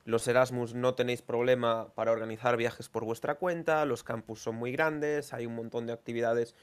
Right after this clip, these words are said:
culturales, de ocio, deportivas, a las que podéis sumaros sin necesidad de S N, pero es muy gratificante escuchar esto que nos, que nos estás contando, porque además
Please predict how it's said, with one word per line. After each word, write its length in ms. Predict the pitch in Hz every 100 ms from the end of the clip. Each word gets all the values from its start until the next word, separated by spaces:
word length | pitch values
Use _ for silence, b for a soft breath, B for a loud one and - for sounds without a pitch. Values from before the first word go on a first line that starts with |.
| b b _
culturales, 720 | 113 110 113 120 120 117 120
de 160 | 113 113
ocio, 340 | 123 - 110
deportivas, 760 | 110 107 113 - 123 113 110 -
a 120 | 107
las 180 | 110 -
que 160 | 110
podéis 320 | 107 110 113 -
sumaros 420 | 117 117 113 -
sin 100 | 110
necesidad 480 | 110 113 110 117 120
de 80 |
S 240 | 120 135 147
N, 280 | 156 156 - b b b b
pero 140 | 123
es 100 | 151
muy 180 | 151 196
gratificante 540 | 185 139 135 135 143 165
escuchar 380 | - 127 135
esto 200 | 151 156
que 80 | 139
nos, 380 | 117 113 - -
que 100 | -
nos 160 | 110 110
estás 260 | 110 120
contando, 380 | - 110 175 165
porque 180 | - -
además 380 | 120 120 180